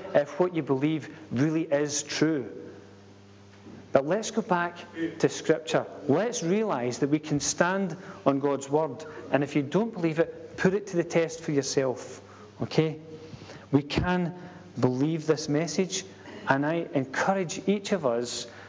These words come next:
to demonstrate to this world that this message is true by changing the way that we live our lives, by looking at the way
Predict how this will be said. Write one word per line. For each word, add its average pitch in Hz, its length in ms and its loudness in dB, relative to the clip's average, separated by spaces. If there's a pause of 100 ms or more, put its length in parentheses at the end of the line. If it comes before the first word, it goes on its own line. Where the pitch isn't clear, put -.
(260)
to 147 100 6
demonstrate 180 1000 2
to 160 80 2
this 151 240 0
world 147 280 2
that 143 120 0
this 151 220 0
message 160 640 0 (320)
is 135 220 2
true 160 440 0 (380)
by 139 200 4
changing 185 580 0
the 143 80 2
way 151 280 2
that 139 160 0
we 147 220 2
live 139 300 0 (280)
our 131 180 4
lives, 127 600 -2 (840)
by 139 160 6
looking 175 320 0
at 160 100 -2
the 147 80 4
way 139 320 0